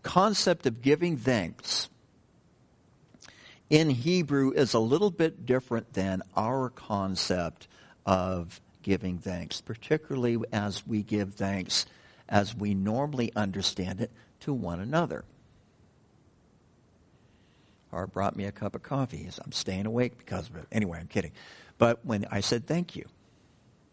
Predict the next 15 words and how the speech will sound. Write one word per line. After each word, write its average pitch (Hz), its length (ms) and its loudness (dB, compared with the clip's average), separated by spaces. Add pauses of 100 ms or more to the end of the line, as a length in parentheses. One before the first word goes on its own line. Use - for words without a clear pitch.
(480)
And 90 140 -6
so 107 200 0
I 104 100 2
thanked 127 280 -2
him. 85 80 -10
I 85 80 -8
was 87 180 -8
grateful 123 440 0
for 85 300 -4
it, - 80 -6
and 101 100 -4
I 95 80 -4
expressed - 540 0
that 104 180 -2
gratitude. 107 640 -4